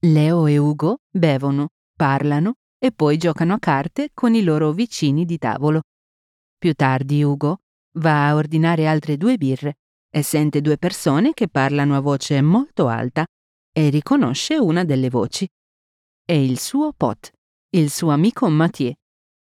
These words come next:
Hanno fatto l'Erasmus insieme e Ugo gli chiede come vanno le cose. Mathieu gli presenta il suo amico Arnoux, che è francese e sta parlando a voce molto alta.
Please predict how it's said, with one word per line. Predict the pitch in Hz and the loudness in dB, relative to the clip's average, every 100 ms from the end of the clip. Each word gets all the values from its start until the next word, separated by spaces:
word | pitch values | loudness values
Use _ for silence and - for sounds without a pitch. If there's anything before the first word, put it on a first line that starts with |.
| _ _ | _ _
Hanno | 180 170 156 | 0 2 2
fatto | 151 - 151 | 0 0 0
l'Erasmus | 139 165 170 160 143 | 2 0 0 -2 0
insieme | 156 151 - 226 143 131 _ _ _ | -2 -2 -2 -2 -2 -4 _ _ _
e | 160 151 | 0 2
Ugo | 156 151 131 175 - | 0 0 -2 -2 -4
gli | 285 294 | -2 0
chiede | - 143 127 | 0 0 0
come | 180 285 285 | 0 0 0
vanno | 160 139 143 | 0 0 0
le | 139 | -2
cose. | - 127 127 175 _ _ _ _ _ _ - | -4 -4 -4 -8 _ _ _ _ _ _ 0
Mathieu | 160 151 - 240 - | 2 2 0 -2 -2
gli | - 247 202 | -2 0 0
presenta | 160 147 156 156 143 | 0 0 2 0 -2
il | |
suo | - | -2
amico | 156 165 - 139 | 0 0 0 0
Arnoux, | 139 165 147 147 _ _ - | 2 0 -2 -4 _ _ 0
che | 156 156 | 0 0
è | |
francese | - 147 143 135 120 180 220 _ | -2 -2 -2 -2 -4 -6 -10 _
e | 139 | -6
sta | 135 - 139 | -4 -2 -2
parlando | 143 143 165 226 160 | -2 0 0 2 0
a | |
voce | 139 156 - 135 131 | 0 -2 -2 -2 0
molto | 147 220 269 - 127 | 2 0 0 -2 -2
alta. | 113 139 175 | -2 -4 -4